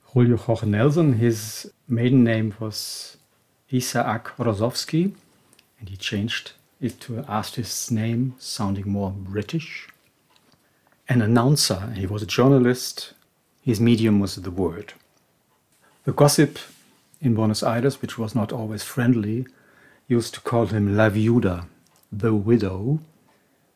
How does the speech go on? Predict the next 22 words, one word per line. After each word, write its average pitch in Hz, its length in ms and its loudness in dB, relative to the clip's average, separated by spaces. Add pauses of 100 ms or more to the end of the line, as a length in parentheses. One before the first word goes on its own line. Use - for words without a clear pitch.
(180)
because 143 320 2
he 139 80 2
was 127 340 4 (800)
preserving 135 640 6
all 123 160 2
his 127 180 2
lifetime 117 1000 -6
the 104 360 -8
heritage 113 640 -6
of 107 220 -12
Carlos 104 360 -8
Gardel. 107 540 -12 (480)
He 107 160 -12
ran 107 640 -6
a 117 140 -6 (280)
daily 117 360 0
radio 113 420 -4
program 113 720 -6 (560)
called 117 500 -2 (540)
Escuche 135 580 0
esta 113 240 0
noche 117 560 0